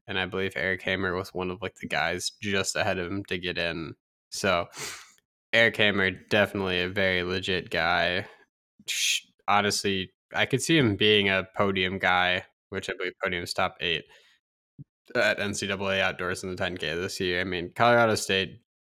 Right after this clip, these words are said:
you've seen Gerald Mock now since he graduated, who's done incredible things in the marathon. I wanna say Eric Hamer's on a similar path. I mean, they really develop guys well.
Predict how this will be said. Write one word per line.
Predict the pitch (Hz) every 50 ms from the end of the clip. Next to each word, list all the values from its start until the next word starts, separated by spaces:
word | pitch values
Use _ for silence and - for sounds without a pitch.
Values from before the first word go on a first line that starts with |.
| _ _ _ _ _ _ _ -
you've | 101 101 101
seen | - - 110 101 101 98 95
Gerald | - 98 95 95 92 92
Mock | 92 90 92 95 - - - -
now | 92 90 90 92
since | - - - 95 90 90 - -
he | - 92 90 85 85 -
graduated, | - 95 92 92 90 - 85 82 85 87 87 87 90 -
who's | 87 92 95
done | - 90 87 90 90 - _ _ -
incredible | 95 92 - 135 135 107 92 92
things | - 98 95 95 -
in | 101
the | 95 92
marathon. | 95 95 92 98 98 92 92 92 95 98 98 - - - - - - - - - _ _ _ _ _ _ _ -
I | 98 98
wanna | 101 104 107 101 98
say | - - 98 92 78
Eric | 85 92 92 92 -
Hamer's | - 95 90 90 87 90 92 92 85
on | 85 85
a | 82 -
similar | - - - 90 87 85 85 82 82 85
path. | - - 90 85 85 90 -
I | -
mean, | 90 92 92 90
they | 90 90 90 87 _ _ _ _ _ _ _ - -
really | 101 104 104 98 95 92
develop | 90 95 95 98 87 - - -
guys | - 76 69 71 82 -
well. | - - 78 -